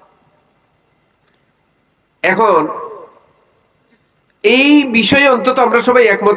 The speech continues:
তো, যে আমরা ভাইরাল বক্তার পিছনে দৌড়াবো না,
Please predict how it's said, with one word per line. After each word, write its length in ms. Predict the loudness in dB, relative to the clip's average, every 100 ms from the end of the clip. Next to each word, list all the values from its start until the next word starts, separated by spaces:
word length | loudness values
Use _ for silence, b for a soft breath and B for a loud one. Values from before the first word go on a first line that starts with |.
| -2
তো, 340 | -4 -6 -16 -20 -20 -20 -20 -20 -20 _ _ _ _ _ _ _ _ _ _ _ _ _ _ _ _ _ _ _
যে 120 | -8 -4
আমরা 540 | -4 0 0 -2 -6 -6
ভাইরাল 360 | -2 0 0
বক্তার 340 | -2 -4 -4 -4
পিছনে 320 | -4 -2 2
দৌড়াবো 420 | 2 2 2 0
না, 200 | -2 -4